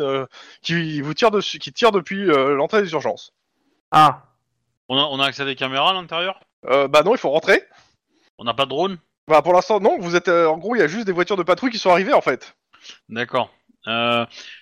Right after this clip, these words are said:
Speaker 3: il y a moyen de, il y a peut-être moyen de rentrer par ailleurs, non, pour, dans les urgences, par
Speaker 1: Tu
Speaker 3: un
Speaker 1: t'es en train de
Speaker 3: par
Speaker 1: parler, en fait, et t'as, il y a une rafale, euh, qui, qui balaye, euh, l'en-, l'entrée des urgences.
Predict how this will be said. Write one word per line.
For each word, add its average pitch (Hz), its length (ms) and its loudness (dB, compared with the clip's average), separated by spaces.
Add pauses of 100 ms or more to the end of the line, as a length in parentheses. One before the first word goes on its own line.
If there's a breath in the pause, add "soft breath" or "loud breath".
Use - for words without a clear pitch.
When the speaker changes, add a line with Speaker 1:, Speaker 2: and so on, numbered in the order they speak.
Speaker 3:
il 107 60 -6
y - 20 0
a 101 40 -4
moyen 117 180 -2
de, 110 960 -4
il 110 40 -2
y - 20 0
a 107 40 -2
peut-être 139 160 -4
moyen 151 180 -4
de 147 60 -2
rentrer 139 300 -2
par 110 520 -2 (160)
ailleurs, 160 340 -2
non, 165 140 -12
pour, 135 180 -16
dans 117 120 -8
les 117 100 -6
urgences, 117 540 -8
par - 100 -8
Speaker 1:
Tu 185 60 -2
Speaker 3:
un 185 40 -4
Speaker 1:
t'es - 100 2
en 185 80 6
train 220 100 4
de 214 100 0
Speaker 3:
par 214 120 4
Speaker 1:
parler, 220 180 0
en 220 100 2
fait, 240 200 -2
et 208 80 -2
t'as, 190 80 -2
il 160 60 -2
y - 20 0
a 170 40 0
une 165 80 -2
rafale, 226 440 2
euh, 170 400 0
qui, 160 360 -14
qui - 140 -16
balaye, 208 320 2
euh, 160 480 2
l'en-, 156 180 -2
l'entrée 160 360 0
des 135 220 -6
urgences. 131 420 -6